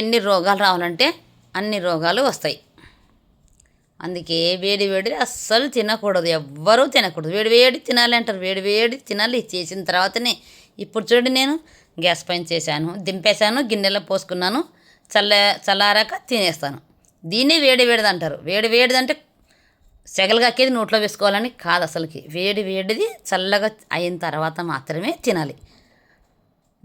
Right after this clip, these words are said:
దాన్ని వేడి వేడిది అంటారు దాన్ని. అలా తింటే మనకు ఏమన్నా కానీ రోగాలు రావు.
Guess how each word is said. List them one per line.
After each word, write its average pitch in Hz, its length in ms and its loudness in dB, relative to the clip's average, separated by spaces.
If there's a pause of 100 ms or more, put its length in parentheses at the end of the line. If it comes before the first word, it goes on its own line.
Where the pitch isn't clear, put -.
దాన్ని 254 320 4
వేడి 240 280 4
వేడిది 196 340 2
అంటారు 160 320 -2
దాన్ని. 151 200 -2 (340)
అలా 175 140 2 (120)
తింటే 175 300 -2 (560)
మనకు 175 280 -6 (260)
ఏమన్నా 165 360 -4
కానీ 180 160 -2 (100)
రోగాలు 185 340 0 (200)
రావు. 156 220 2